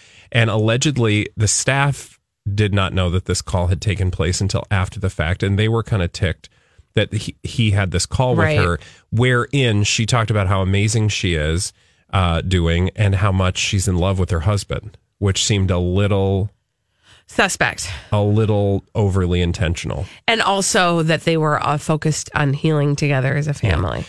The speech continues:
Speaker 1: So I just think we need to stay on this Wendy Williams watch 'cause something don't
Speaker 2: Yeah.
Speaker 1: add up.
Speaker 2: Mm-hmm.
Speaker 1: And frankly, I ain't got nothing better to do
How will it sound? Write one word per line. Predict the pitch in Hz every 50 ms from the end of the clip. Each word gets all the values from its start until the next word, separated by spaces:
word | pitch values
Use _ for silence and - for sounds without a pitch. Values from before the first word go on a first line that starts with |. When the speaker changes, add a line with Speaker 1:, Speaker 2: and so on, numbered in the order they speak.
| - -
Speaker 1:
So | - 165 -
I | 208 269
just | 330 - -
think | - 196 175 -
we | 147 135
need | 131 120 101
to | 101
stay | - - 107 98
on | 90
this | 85 80 -
Wendy | 95 90 85 85
Williams | 80 82 82 82 82 80 78
watch | 85 80 76 58 - - -
'cause | - 95
something | - - 147 156 165 - 160 147
don't | 110 98 98 101 -
Speaker 2:
Yeah. | 101 95 90
Speaker 1:
add | 87
up. | 90 - 107 120 170 - _ _ _ -
Speaker 2:
Mm-hmm. | 185 185 185 247 302 330 - - - - _ -
Speaker 1:
And | - 113 104 90
frankly, | - - 117 113 120 131 - - 160 165 175 - -
I | - 95 104 107
ain't | 104 92
got | 104 95 85 95
nothing | 92 92 101 - 131 123 123
better | 127 123 110 107 98
to | 90 90
do | 82 87 80 80 80 80 87